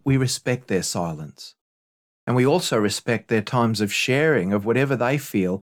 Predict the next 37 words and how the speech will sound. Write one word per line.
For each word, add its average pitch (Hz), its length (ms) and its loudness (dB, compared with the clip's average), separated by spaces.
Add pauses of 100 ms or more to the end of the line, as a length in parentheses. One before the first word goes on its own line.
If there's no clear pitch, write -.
(180)
is 110 140 -2
important 117 440 0
for 113 140 -2
us 101 220 -2
to - 120 -4
know 104 440 2
and 87 120 -4
to 101 100 -6
take 117 320 -4 (120)
to 98 140 -4
heart, 107 580 -2 (240)
to 123 100 0
never 123 440 2
forget, 120 640 -2 (640)
lest 131 360 0
we 107 120 2
forget, 87 440 -4 (560)
lest 131 340 -2
past 143 540 -2
history 131 400 -2
be 117 160 2
repeated 110 760 0 (340)
or 110 160 0
core 135 400 0
principles 98 720 -4
that - 140 -10
were 104 80 -4
fought 117 380 -2
so 117 240 -2
hard 101 500 0 (260)
and 104 160 -12
for 110 60 -8
so 107 260 -2
long 95 400 0
could 95 160 -4
be 95 120 0
lost. 85 540 -4